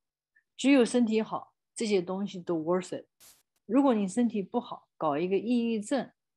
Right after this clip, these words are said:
或者是搞出其他毛病来，那你这些东西有什么用呢？你就是名牌学校毕业，还有人待在家里面，连个工作都没有的，也搞上这个吸毒的，还有这个 <clears throat> 电子烟的，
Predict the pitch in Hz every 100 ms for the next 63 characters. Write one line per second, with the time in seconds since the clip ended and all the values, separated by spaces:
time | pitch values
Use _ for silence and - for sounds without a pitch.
0 | _ _ 226 202 202 208 202 170 - 190
1 | 196 202 202 151 151 208 190 139 151 _
2 | _ _ _ _ - 240 208 175 208 208
3 | 208 208 208 151 151 151 202 208 180 -
4 | _ _ - 202 185 285 254 226 196 185
5 | 214 185 185 - 170 196 165 190 190 175
6 | - _ - - 190 165 147 180 190 180
7 | 160 175 170 135 123 147 - _ _ _
8 | 180 180 190 185 220 214 202 170 160 151
9 | 147 127 101 _ _ _ - 190 190 180
10 | 160 202 196 202 185 180 175 - - 226
11 | 190 190 196 196 - _ _ - 196 190
12 | 180 202 196 190 180 _ - 175 - -
13 | 240 226 196 185 202 202 202 202